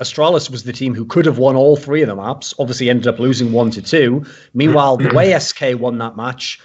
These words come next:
and obviously won the tournament was they were incredibly clutch when it were really under pressure and it was late in the game. So coming into this match here, the questions really seem to be around Astralis. Like, has Astralis got something different for them? Are they gonna play as well at the major?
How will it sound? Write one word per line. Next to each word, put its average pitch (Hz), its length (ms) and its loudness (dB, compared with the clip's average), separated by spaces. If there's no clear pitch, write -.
and 120 100 -8
obviously 117 240 -4
won 127 160 0
the 123 80 0
tournament 156 460 2
was 120 180 -6
they 127 80 0
were 120 180 0
incredibly 123 720 0
clutch 123 440 -4
when 113 100 -4
it 107 80 -8
were 117 180 4
really 120 300 4
under 113 160 2
pressure 123 340 0
and 123 60 0
it 113 40 -6
was 107 120 -10
late 117 200 2
in 104 100 -6
the 101 80 -4
game. 120 440 0
So 147 160 -2
coming 226 300 4
into 226 200 2
this 151 160 -4
match 143 280 -2
here, 110 460 -2
the - 60 -8
questions 196 580 -2
really 139 580 -2
seem 160 340 -6
to 151 120 -4
be 135 140 0
around 131 240 2
Astralis. 131 600 0
Like, 117 200 -6
has 117 260 -4
Astralis 143 400 0
got 139 160 -6
something 127 300 -4
different 127 320 -2
for 127 100 -6
them? 123 240 2
Are 110 80 -2
they 131 140 2
gonna 123 180 2
play 123 220 0
as 113 100 -4
well 117 140 0
at 117 80 -8
the 107 80 -8
major? 131 600 2